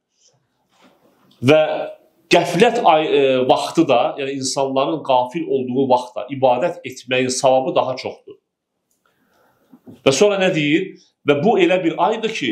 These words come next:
hədisdə Peyğəmbərimiz sallallahu aleyhi və səlləm buyurur, bu ayda əməllər Allaha yüksəlir. Yəni, Şaban ayında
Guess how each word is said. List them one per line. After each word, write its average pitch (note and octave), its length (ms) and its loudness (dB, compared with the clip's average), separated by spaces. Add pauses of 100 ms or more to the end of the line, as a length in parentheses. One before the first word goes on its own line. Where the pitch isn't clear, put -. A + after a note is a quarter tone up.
hədisdə A#2+ 360 -4 (120)
Peyğəmbərimiz A#2+ 640 -2
sallallahu A#2+ 320 -2
aleyhi A#2+ 80 -6
və B2 60 -2
səlləm B2 180 0
buyurur, F#2 460 -12 (100)
bu A3+ 140 4 (120)
ayda C#3+ 460 2
əməllər C#3+ 580 -2
Allaha B2+ 400 -2
yüksəlir. F2+ 540 -14 (440)
Yəni, C3 140 2
Şaban D#3+ 560 2
ayında B2+ 480 2